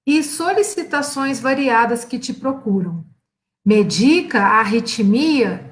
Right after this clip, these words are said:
e a dispneia, contudo, não entregues o coração à impulsividade arrasadora. Combate a, a neurastenia e o esgotamento,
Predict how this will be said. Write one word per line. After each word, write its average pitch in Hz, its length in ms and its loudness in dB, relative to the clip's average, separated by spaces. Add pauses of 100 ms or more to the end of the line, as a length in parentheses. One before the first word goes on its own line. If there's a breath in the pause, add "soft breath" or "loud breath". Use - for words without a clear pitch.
(120)
e 226 120 0
a 214 80 0
dispneia, 214 1040 0
contudo, 214 720 -2 (260 loud breath)
não 311 160 0
entregues 311 640 0
o 269 80 -4
coração 262 840 0 (340 loud breath)
à 277 160 2
impulsividade 311 1300 -2
arrasadora. 254 1120 0 (600)
Combate 254 760 2
a, 233 80 0 (300)
a 208 180 -6
neurastenia 262 1200 -2
e 220 140 -2
o 240 40 0
esgotamento, 226 1040 -2